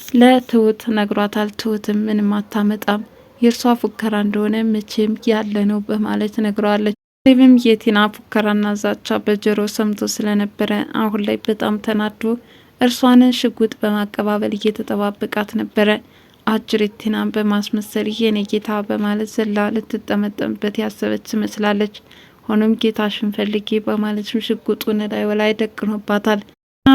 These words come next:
በጣም ፈርታለች። ማን ደርሶ ሊያስጥላት ይችል ይሆን? ትሁት ወይስ ዳንኤል? ማንኛቸው ይደርሱላታል? ለማንኛውም ግን ካሌብ ዛሬ የተመካከሩትን በማፍረስ ስሜታዊ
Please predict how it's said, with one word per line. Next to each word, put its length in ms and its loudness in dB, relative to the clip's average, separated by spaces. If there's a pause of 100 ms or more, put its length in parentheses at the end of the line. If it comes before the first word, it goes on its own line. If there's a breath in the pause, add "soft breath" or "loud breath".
በጣም 380 2
ፈርታለች። 680 -2 (120)
ማን 280 2
ደርሶ 260 -4 (160)
ሊያስጥላት 680 -2
ይችል 340 -2
ይሆን? 220 2 (540)
ትሁት 340 6 (260)
ወይስ 340 6 (100)
ዳንኤል? 400 2 (260)
ማንኛቸው 680 2
ይደርሱላታል? 800 2 (520 soft breath)
ለማንኛውም 640 8
ግን 260 4
ካሌብ 460 2
ዛሬ 320 2
የተመካከሩትን 960 2
በማፍረስ 600 -2
ስሜታዊ 520 0